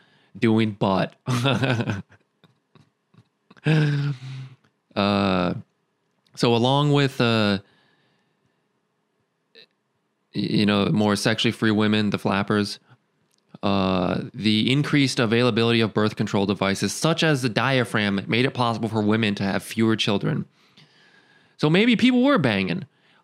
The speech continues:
I have no idea what a diaphragm is.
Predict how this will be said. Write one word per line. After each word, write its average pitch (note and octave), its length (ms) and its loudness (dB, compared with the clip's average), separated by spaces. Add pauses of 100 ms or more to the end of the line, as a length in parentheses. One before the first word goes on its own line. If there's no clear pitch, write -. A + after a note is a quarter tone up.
(140)
I D#3 100 0
have C#3+ 180 0
no C3+ 380 2
idea D#3+ 340 4
what C3+ 200 2
a B2+ 40 2
diaphragm A2+ 640 0
is. D#2+ 360 -2